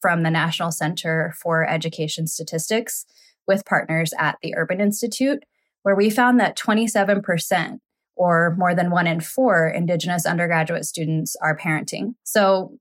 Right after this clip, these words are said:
while the specific topics and areas of emphasis in my research are varied, Native children and families are always at the center, and my research focus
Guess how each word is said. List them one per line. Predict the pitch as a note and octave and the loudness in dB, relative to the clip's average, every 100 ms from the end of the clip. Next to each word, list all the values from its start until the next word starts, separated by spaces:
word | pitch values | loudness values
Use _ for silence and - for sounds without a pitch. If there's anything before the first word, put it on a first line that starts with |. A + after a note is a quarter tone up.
| _ | _
while | - G3+ | 0 2
the | G#3 | 2
specific | G#3 A3 G#3 G#3+ A3 | 0 0 0 0 0
topics | G#3+ F#3+ F3+ F#3+ F#3+ | 0 0 2 0 0
and | F#3 | -2
areas | F3 D#3+ E3 E3 E3 | 2 2 4 2 0
of | D#3+ | -2
emphasis | E3+ D#3 E3+ - E3+ D#3 - - | -2 -2 -4 -2 -2 -2 -8 -6
in | F3 E3 | -2 0
my | F3 F3 | 2 2
research | F3 F3 F3 E3 | 0 0 -2 0
are | E3+ | 0
varied, | D#3+ D3+ D#3+ F#3+ C4 - _ _ _ - | 0 0 0 0 -2 -6 _ _ _ -2
Native | G3 G#3+ A3+ | 2 4 2
children | G#3+ A3 G3+ | 2 2 2
and | F3+ F3+ | 2 2
families | F#3 F3 E3 D#3+ | 2 2 2 2
are | D3+ | 2
always | D3+ E3 E3+ | 2 0 -2
at | E3 | -6
the | F3 | -4
center, | - E3 - - G3+ | -2 -2 -4 -4 -4
and | F#3+ F3 E3+ | 0 0 2
my | F3 F3 | 2 0
research | F3 F#3+ F#3 E3+ | 0 0 -2 -2
focus | E3+ E3 D#3+ D#3+ - | -2 0 0 -2 -4